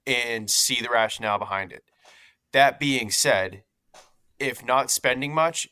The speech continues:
it also means being inactive, and this offseason ends with Lorenzen and Paxton,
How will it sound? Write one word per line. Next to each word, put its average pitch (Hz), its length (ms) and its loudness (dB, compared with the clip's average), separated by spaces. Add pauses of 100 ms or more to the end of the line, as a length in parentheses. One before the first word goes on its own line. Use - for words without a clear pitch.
(140)
it 131 100 -2
also 117 720 0 (500)
means 113 560 -6
being 110 600 -12 (200)
inactive, 120 580 -4 (760)
and 123 140 -10
this 123 140 -2
offseason 123 540 0
ends 117 260 -2
with 113 260 -6
Lorenzen 113 720 -2
and 98 140 -10
Paxton, 131 640 -4